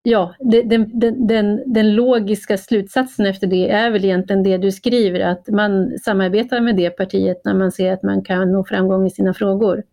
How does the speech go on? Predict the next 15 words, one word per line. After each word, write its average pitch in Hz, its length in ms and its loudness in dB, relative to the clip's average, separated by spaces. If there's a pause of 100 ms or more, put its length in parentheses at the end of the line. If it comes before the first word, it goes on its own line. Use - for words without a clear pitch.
(120)
Det 208 180 2
har 214 160 2
ju 214 80 4
gjorts 190 240 -2
tidigare 185 440 0
från 190 320 0
båda 196 280 -2
håll, 190 340 -2 (480)
även 190 240 2
om 185 140 2
det 190 100 2
då 190 260 0 (380)
har 196 100 0
skett - 380 -4
under 185 340 2